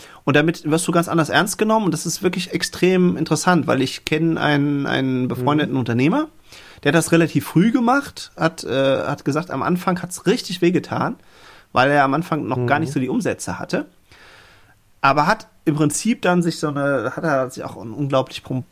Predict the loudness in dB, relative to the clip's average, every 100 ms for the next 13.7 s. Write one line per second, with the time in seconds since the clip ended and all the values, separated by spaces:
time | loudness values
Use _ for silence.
0 | _ -20 -18 -16 -14 -4 -2 2 2 2
1 | 2 4 4 2 0 0 0 -2 -2 -2
2 | 0 2 2 0 0 0 -2 0 -2 -2
3 | 0 2 2 2 -4 -4 -4 -2 0 -2
4 | -2 -6 -6 -4 -2 0 2 2 0 -2
5 | -2 0 2 0 -2 -14 _ _ _ -20
6 | -20 -20 -20 -20 -20 -20 -20 _ -20 _
7 | 2 2 -2 -12 -2 2 4 4 2 0
8 | 2 4 4 2 2 4 4 4 2 0
9 | -2 -4 -2 0 2 4 4 2 0 -2
10 | -2 0 2 0 0 2 4 4 4 2
11 | 0 -2 0 0 0 0 2 2 0 0
12 | 0 -2 -2 -2 -4 -2 -2 0 -2 -4
13 | -4 -4 -4 -6 -4 -4 -4